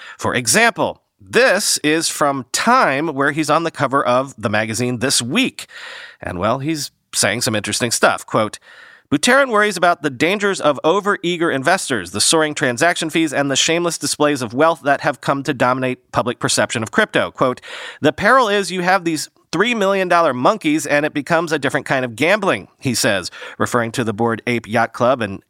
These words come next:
uber popular N F T collection of garish primate cartoons that has become a digital age status symbol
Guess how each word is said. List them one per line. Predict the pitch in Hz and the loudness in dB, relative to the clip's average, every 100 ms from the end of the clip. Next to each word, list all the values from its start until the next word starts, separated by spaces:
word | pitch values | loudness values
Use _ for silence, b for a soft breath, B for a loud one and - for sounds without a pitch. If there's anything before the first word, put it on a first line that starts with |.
| - | 0
uber | 156 147 135 | 0 0 0
popular | 147 143 135 131 | 0 0 0 0
N | 131 | 0
F | 131 | -2
T | - 135 | -2 -2
collection | 135 131 143 127 | 0 0 0 0
of | 113 | -2
garish | 101 120 123 - | 0 0 0 -2
primate | - 127 117 - _ | -2 -2 -4 -10 _
cartoons | - 165 - - 196 190 202 214 - B B B | -2 -2 -2 -2 0 0 -4 -6 -10 B B B
that | 139 | 0
has | 151 | 0
become | 160 185 180 180 - | 0 2 0 0 0
a | 165 | 0
digital | 143 190 202 185 - | 0 -2 0 -2 0
age | 175 175 165 | -2 -2 -2
status | - - 220 247 - | 0 2 2 2 0
symbol | 185 135 107 | 0 0 -2